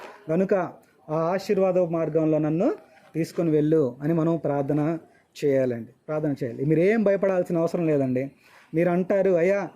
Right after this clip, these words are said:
మరి కొత్త మార్గాలలో వెళ్ళినప్పుడు మరి అక్కడ సరిగా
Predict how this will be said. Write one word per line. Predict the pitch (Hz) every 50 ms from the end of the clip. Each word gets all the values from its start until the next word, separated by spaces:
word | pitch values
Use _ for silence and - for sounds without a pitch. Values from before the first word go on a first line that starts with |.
| - - _ -
మరి | 165 170 185 190 180 151 -
కొత్త | 175 165 160 - -
మార్గాలలో | 214 214 208 208 196 196 202 202 202 196 196
వెళ్ళినప్పుడు | 180 185 185 185 185 175 - 196 190 185 165 175 180 175 165 - - _ - 170
మరి | 160 165 170 180 175
అక్కడ | 175 165 156 - 185 170 170 165 160 131 123 - _ _ _ _ -
సరిగా | - 156 180 190 208 214 165 123